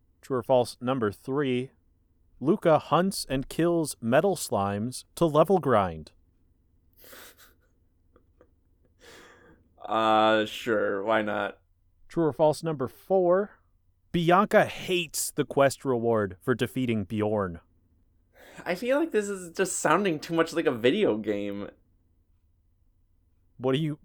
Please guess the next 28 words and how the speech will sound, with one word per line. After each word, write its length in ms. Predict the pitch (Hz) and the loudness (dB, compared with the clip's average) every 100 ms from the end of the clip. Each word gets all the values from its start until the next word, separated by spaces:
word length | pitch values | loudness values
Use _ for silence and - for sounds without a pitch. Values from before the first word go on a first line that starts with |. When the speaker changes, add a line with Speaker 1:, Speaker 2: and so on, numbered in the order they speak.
| - | -6
Speaker 1:
what 220 | 156 - | -6 0
the 80 | - | 0
fuck 240 | - 185 | 4 2
do 120 | - 180 | 4 0
you 100 | 180 | 6
mean? 200 | 143 170 | 10 10
Speaker 2:
False. 360 | 127 - - _ _ _ _ _ _ | 8 4 -10 _ _ _ _ _ _
Speaker 1:
False? 420 | - 117 170 - | -4 -2 -2 -4
Okay. 280 | 131 - 120 190 - _ _ _ _ _ _ _ _ _ _ _ - _ _ _ | -6 -4 -6 -8 -14 _ _ _ _ _ _ _ _ _ _ _ -20 _ _ _
So, 300 | - 170 147 - | 0 2 2 0
uh, 400 | 139 131 120 113 - | 2 4 4 0 -6
why 260 | 82 135 165 | -12 -4 -2
are 40 | |
you 120 | 185 | -2
saying 300 | - 175 151 | -2 -2 -2
false? 320 | - 131 104 | 0 0 0
'Cause 120 | - 113 | -2 -4
I 40 | |
do 120 | 113 | -2
have 140 | 143 123 | -2 -4
a 40 | |
bonus 360 | 107 110 104 95 | -4 -2 -4 -6
question 360 | 95 85 - - | -10 -12 -16 -18
here. 200 | - - _ _ _ _ _ _ _ _ _ _ _ _ _ _ _ _ | -18 -20 _ _ _ _ _ _ _ _ _ _ _ _ _ _ _ _
Speaker 2:
I'm 80 | - | -4
saying 240 | 170 160 | 0 0
false 400 | 117 - 139 151 151 | -2 4 6 6 2
because 800 | 113 123 107 104 104 95 - | -6 0 2 2 0 -4 -12